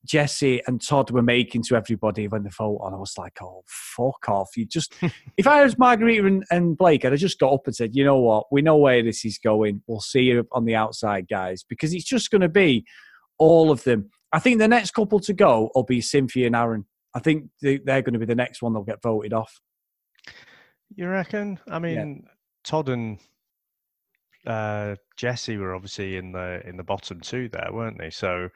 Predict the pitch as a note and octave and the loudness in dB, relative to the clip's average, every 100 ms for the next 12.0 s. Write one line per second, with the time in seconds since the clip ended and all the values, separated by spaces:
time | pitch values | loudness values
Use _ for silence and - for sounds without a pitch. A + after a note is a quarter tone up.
0 | - - - - _ _ _ _ _ _ | -20 -20 -20 -20 _ _ _ _ _ _
1 | _ _ _ _ C#3 C#3 D3 C3 F3 E3 | _ _ _ _ -4 -2 -2 0 -2 0
2 | D#3 F#3+ F3+ - D3+ D3 B2+ B2 C3+ C#3+ | 2 2 2 0 2 2 2 4 4 4
3 | C#3 C3 A#2 A#2 C3+ A#2+ A2+ A2+ G2+ G#2 | 2 2 2 2 0 -2 -2 -2 -2 -4
4 | - A2+ A2 G#2+ F#2 F#2+ G2+ G#2 G#2+ G#2+ | -4 -2 -2 0 -2 -2 -2 0 -2 -2
5 | G#2+ G#2 G2+ - G#2+ G2+ A2+ A2 F2 E2+ | -4 -2 -2 -2 -2 -2 -2 -2 -4 -12
6 | - _ - G#2 A2 A2+ A2 A2 G#2+ G#2 | -18 _ -10 -6 -2 0 0 0 0 -4
7 | - _ _ _ _ _ G2+ A#2 B2 B2+ | -10 _ _ _ _ _ -8 0 0 0
8 | C#3 C3 A2+ B2 B2 A#2+ - C3 C#3 C#3 | 0 -2 0 0 0 -2 -2 -2 0 -2
9 | C#3+ - C3+ D#3 F3 - - - _ - | -2 -2 -4 -2 -2 -4 -10 -12 _ -14
10 | - A#2 A2+ A2+ A2+ A2 A2 _ _ _ | -6 -4 -2 -4 -4 -8 -12 _ _ _
11 | _ _ - G#3 G#3+ G#3+ F3+ F3 G3+ G3+ | _ _ -8 -6 -2 -2 0 0 0 -2